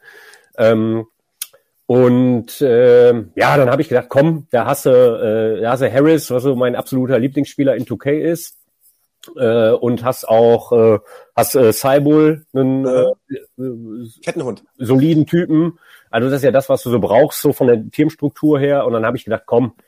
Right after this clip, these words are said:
Speaker 1: und, äh, ja klar, James Harden war jetzt auch noch da, das, äh, kann auch nicht schaden. Ähm, dann nimmst du die.
Speaker 2: Mhm.
Speaker 1: Weil, äh, äh, und ich war halt, sag ich mal, auch, wenn du dann doch angerufen wirst und es ist, äh, du bist relativ früh im Draft,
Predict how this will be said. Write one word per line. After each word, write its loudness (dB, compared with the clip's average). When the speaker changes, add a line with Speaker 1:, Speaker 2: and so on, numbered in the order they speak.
Speaker 1:
und, 0
äh, 2
ja 2
klar, 2
James -2
Harden -2
war 0
jetzt -6
auch -4
noch 0
da, -2
das, -4
äh, -4
kann -14
auch -8
nicht -10
schaden. -4
Ähm, 0
dann -2
nimmst 0
du 0
die. -6
Speaker 2:
Mhm. -8
Speaker 1:
Weil, 2
äh, 0
äh, -2
und -2
ich -6
war 0
halt, -2
sag -2
ich -10
mal, -4
auch, -4
wenn -4
du -2
dann 0
doch -4
angerufen -2
wirst -4
und -6
es -12
ist, -10
äh, -2
du -10
bist -12
relativ -6
früh -6
im -6
Draft, -6